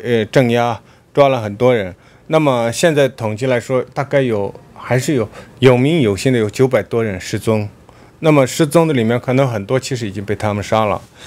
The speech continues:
因为现在中国政府刷，怎么说呢，就其实一种很无赖的，他就把藏人杀死，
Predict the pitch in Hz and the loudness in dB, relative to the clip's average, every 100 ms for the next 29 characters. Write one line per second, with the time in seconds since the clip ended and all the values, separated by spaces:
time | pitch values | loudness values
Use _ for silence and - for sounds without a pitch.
0 | - - 156 156 139 175 147 156 156 143 | -16 2 2 4 2 2 2 0 0 0
1 | 143 127 107 104 - 131 127 120 _ - | 0 -2 -4 -8 -2 0 0 -6 _ -20
2 | - - - - 120 117 147 135 156 151 | -20 -20 -20 -10 -2 -2 0 0 0 -4
3 | - - - - 196 - 123 123 117 107 | -4 -12 -6 -2 -2 0 0 2 2 2
4 | 101 113 139 104 98 127 139 156 - 143 | -2 2 2 0 -6 -2 0 -2 -2 0
5 | 170 135 117 139 131 - | 2 2 0 0 -2 -4